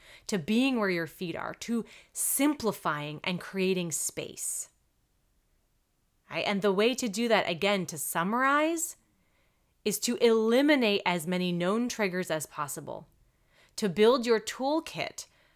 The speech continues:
of nervous system tending and soothing skills, to open yourself up using your five senses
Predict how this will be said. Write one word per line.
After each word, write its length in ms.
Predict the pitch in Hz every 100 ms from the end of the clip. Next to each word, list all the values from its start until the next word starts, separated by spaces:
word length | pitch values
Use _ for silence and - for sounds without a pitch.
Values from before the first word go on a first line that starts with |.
| _
of 180 | 202 170
nervous 580 | 180 185 208 247 240 226
system 520 | - 190 - 185 175
tending 580 | - - 208 220 220 214
and 180 | 165 165
soothing 640 | - - 202 196 190 180
skills, 840 | 165 - - 156 - 58 - - - _ _ _ _ _ _ _ _ _ _ _
to 380 | - 240 233 -
open 520 | 220 247 302 359 311
yourself 560 | 254 233 - - 202 -
up 280 | 208 269 - - - _ -
using 540 | 190 269 302 262 214
your 120 | 185
five 320 | 175 190 180
senses 720 | 175 220 233 269 202 170 160